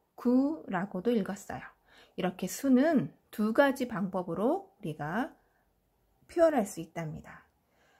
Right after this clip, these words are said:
그런데 여기서 하나 알아둬야 될 것은 아직 우리 친구들이 글을 조금 잘 못 읽는다 하는 친구들도 있을 수 있겠고, "저 글 아주 잘 읽어요" 라고 말하는 친구도 아마 있을 거예요.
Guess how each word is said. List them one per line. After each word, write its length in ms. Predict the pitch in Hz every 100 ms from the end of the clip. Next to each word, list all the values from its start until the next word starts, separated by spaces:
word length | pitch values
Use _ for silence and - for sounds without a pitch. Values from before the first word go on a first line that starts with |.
| _
그런데 320 | - 285 277 262
여기서 360 | 214 226 254
하나 440 | 262 233 226 254 208
알아둬야 420 | 190 196 196 190
될 180 | 170 160
것은 520 | 175 - 302 226 - _ _ _ _ _
아직 480 | - 202 226 247 233
우리 180 | 196 202
친구들이 1000 | - 302 320 302 196 175 208 214 - - _ _ _ _ _
글을 400 | - 214 233 247
조금 580 | - 320 359 - 311 440 - _ _ _ _ _ _ _ _ _ _ _ -
잘 220 | - 208
못 220 | 190 185
읽는다 520 | 254 262 214 208 - _
하는 260 | - 269 277
친구들도 480 | 277 247 214 196 196
있을 280 | 170 -
수 160 | 208 196
있겠고, 800 | 156 - 170 160 185 226 381 - _ _ - - _
"저 200 | - 185
글 200 | - 214
아주 260 | 175 190
잘 240 | 294 254 240
읽어요" 560 | 294 285 269 269 269
라고 560 | 254 165 - 214 269 359 -
말하는 400 | - 170 175 180
친구도 360 | 185 180 175 185
아마 220 | 170 180
있을 320 | 175 - 240
거예요. 400 | 233 139 123 156